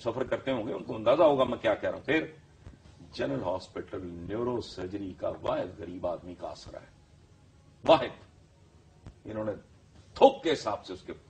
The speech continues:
फासले में इजाफा कर दिया। It is the curse। मैं इसको एम ही नहीं rapid लिखता, मैं इन चीजों को enjoy करने वाला, अप्रिशिएट कर, हम न-, अंदाजा लगाओ इन्होंने कि-, kitchen gardening की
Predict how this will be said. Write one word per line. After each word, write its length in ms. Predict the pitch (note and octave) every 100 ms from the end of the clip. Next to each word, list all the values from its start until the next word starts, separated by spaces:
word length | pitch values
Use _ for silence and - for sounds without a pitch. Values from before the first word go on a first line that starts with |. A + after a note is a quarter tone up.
| - - -
फासले 280 | - F2
में 140 | E2+ D#2+
इजाफा 280 | D#2 - -
कर 140 | -
दिया। 500 | - - - - - -
It 60 |
is 100 | E4+
the 120 | - -
curse। 500 | D4+ - - - - - - - - - - - - - - F2
मैं 240 | A#2+ D#3
इसको 260 | C3+ - D#3+
एम 220 | A#2 C3+
ही 80 | E3
नहीं 160 | A#3
rapid 380 | D#3+ A2+ - G2
लिखता, 360 | F#2 - E2+ - E2+
मैं 240 | A2+ D#3
इन 100 | A2+
चीजों 320 | G#2+ A2 B2
को 100 | C#3+
enjoy 340 | - G2+ F#2+ G2+
करने 240 | G2+ F#2+
वाला, 240 | F#2 F2+ -
अप्रिशिएट 480 | - - C3 B2
कर, 100 | - - - -
हम 160 | G#2+ A#2
न-, 80 | A#2+
अंदाजा 440 | C3 C3+ C3 C#3+
लगाओ 160 | D3+ D3
इन्होंने 200 | F3 E3+
कि-, 400 | - D3 - -
kitchen 300 | D3 E3 E3
gardening 420 | A#2+ A2+ A#2+ A#2
की 140 | G#2